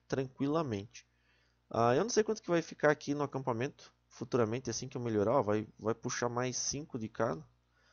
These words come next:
Então vai ficar pouquinho, né? Vai aumentar só mais dez aqui no meu, vou poder carregar acho que cem tropas, ou oitenta tropas, noventa tropas.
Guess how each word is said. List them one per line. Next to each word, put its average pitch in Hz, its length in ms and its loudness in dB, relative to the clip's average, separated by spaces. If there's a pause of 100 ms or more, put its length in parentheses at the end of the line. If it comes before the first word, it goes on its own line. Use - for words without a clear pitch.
(420)
Então 123 640 0 (580)
vai 120 220 0
ficar - 200 -8
pouquinho, 139 420 -6
né? 113 100 -2
Vai 110 140 0
aumentar 117 340 -4
só 123 160 -6
mais 123 220 -2
dez 113 280 0
aqui 110 220 -8
no 110 80 -4
meu, 101 320 -6 (540)
vou 113 100 0
poder 120 240 2
carregar 120 400 2
acho - 140 -2
que - 100 -14
cem 131 300 -4
tropas, - 600 -4 (120)
ou 117 160 -2
oitenta 120 460 -2
tropas, 131 440 -2
noventa 117 480 0
tropas. - 500 -4